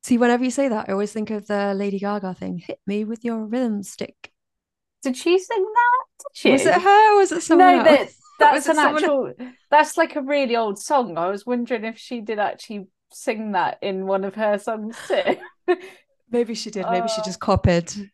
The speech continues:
Speaker 1: Well, whoever it was, credit to you.
Speaker 2: Oh, I can't
Speaker 1: 'Cause they're
Speaker 2: remember who.
Speaker 1: listening.
Speaker 2: I'm gonna have to Google that now, but it's, like, it's a really old song, that.
Speaker 1: <laughs> She's on the Google. I can see her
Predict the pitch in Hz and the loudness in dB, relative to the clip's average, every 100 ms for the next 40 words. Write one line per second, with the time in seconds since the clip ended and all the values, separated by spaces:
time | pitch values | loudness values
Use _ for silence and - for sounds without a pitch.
0 | _ _ _ _ _ _ 214 175 165 - | _ _ _ _ _ _ 0 2 0 0
1 | 247 247 208 151 160 151 156 - - - | 2 2 0 -4 -6 -8 -10 -14 -20 -20
2 | _ - 180 - - 147 - - 151 _ | _ -10 -10 -10 -14 -14 -12 -14 -16 _
3 | _ _ - 214 202 196 - 208 226 240 | _ _ -10 -6 -6 -6 -6 -8 -8 -8
4 | 202 180 - 190 185 - 196 185 - 220 | -2 -2 -2 -4 -4 0 -2 -2 -6 -4
5 | 202 - 185 190 190 185 170 156 - 156 | -6 -10 -8 -2 -2 -4 -6 -8 -8 -8
6 | 151 139 254 - 196 - 226 208 185 - | -8 -6 -6 -2 -4 -4 -4 -2 -2 -8
7 | - 208 214 233 214 226 220 214 214 202 | -10 -10 -8 -10 -8 -6 -6 -6 -4 -4
8 | 180 - - 196 185 180 175 - 220 202 | -6 -10 -8 -4 -4 -6 -12 -12 -10 -8
9 | 180 143 147 160 - _ _ - - - | -10 -6 -6 -6 -12 _ _ -20 -20 -20
10 | _ _ _ _ _ _ _ _ _ - | _ _ _ _ _ _ _ _ _ -20
11 | - - 190 202 196 202 202 196 175 175 | -16 -8 -2 0 0 2 2 4 0 0
12 | - 180 185 - 185 170 175 | -4 -8 -6 -2 0 0 -4